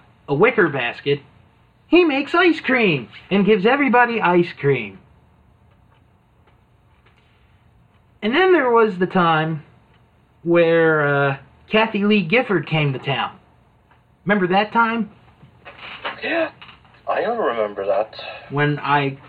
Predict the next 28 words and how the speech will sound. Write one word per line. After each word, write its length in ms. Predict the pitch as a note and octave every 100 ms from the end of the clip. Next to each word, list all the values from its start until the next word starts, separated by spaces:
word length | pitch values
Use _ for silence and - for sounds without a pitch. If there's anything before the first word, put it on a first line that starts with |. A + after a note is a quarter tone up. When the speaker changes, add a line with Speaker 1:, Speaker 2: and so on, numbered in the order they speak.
| _ _ _
Speaker 1:
couldn't 300 | - G3 F#3+
even 180 | F3+ F3
remember 420 | E3 D3+ D#3+ E3
which 220 | D3 C#3+ C#3+
episode 380 | D3 D3 D3+
we 60 | C#3
were 120 | C3
doing 300 | A#2 C3+ C#3+
that 200 | C#3+ C#3
day, 260 | C#3 D3 D#3 -
but 120 | B2+ B2
<laughs> 40 | F3+
anyway. 360 | E3+ C3 B2+
Speaker 2:
Uh-huh. 300 | A2 G#2+ A#2+ - - - _ _ _ _ _ _ - -
Speaker 1:
So 220 | - F#3+
we 140 | G3
see 260 | F3 A3 A#3
that 160 | G#3
Mister 240 | F#3+ G3+ G#3
Garrison 460 | F#3 F#3 F3 E3+
is 120 | E3+ D3+
up 160 | D3
there, 140 | D3 C#3
he's 180 | C#3
about 300 | C#3+ D3 D3+
ready 240 | C#3+ C#3 C#3
to 60 | C#3
shoot, 400 | - C3+ B2+